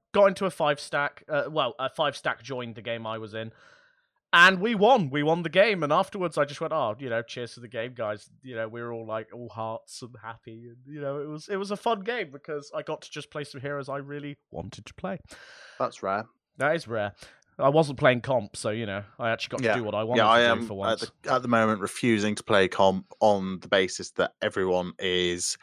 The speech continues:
Speaker 2: salty as hell
Speaker 1: <laughs>
Speaker 2: in comp. <laughs>
Speaker 1: Pretty much.
Speaker 2: But,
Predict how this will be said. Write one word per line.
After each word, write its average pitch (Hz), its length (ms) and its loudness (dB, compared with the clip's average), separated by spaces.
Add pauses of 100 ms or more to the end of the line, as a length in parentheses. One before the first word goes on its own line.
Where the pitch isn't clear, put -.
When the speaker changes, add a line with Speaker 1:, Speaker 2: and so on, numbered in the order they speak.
(420)
Speaker 2:
salty 127 640 6
as 104 100 0
hell 85 520 0 (120)
Speaker 1:
<laughs> - 360 -18
Speaker 2:
in 101 220 -8
comp. 87 360 -2 (180)
<laughs> - 960 -4
Speaker 1:
Pretty 147 340 -8
much. 101 140 -8
Speaker 2:
But, 123 140 4